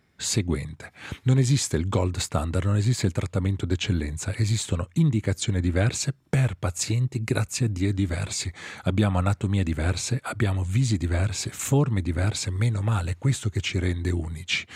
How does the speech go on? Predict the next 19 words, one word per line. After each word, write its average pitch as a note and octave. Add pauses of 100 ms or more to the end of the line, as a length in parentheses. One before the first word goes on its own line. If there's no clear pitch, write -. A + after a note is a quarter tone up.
(240)
Ricordatevi B2+
che F#2+
un F#2
trattamento A2
solo, D#2+ (480)
che -
sia -
un F2+
trattamento E2+
di E2+
chirurgia, E2 (220)
un F#2
lifting F#2+
con F#2+
una F2+
sola F2
tecnica, E2+
che E2
sia G2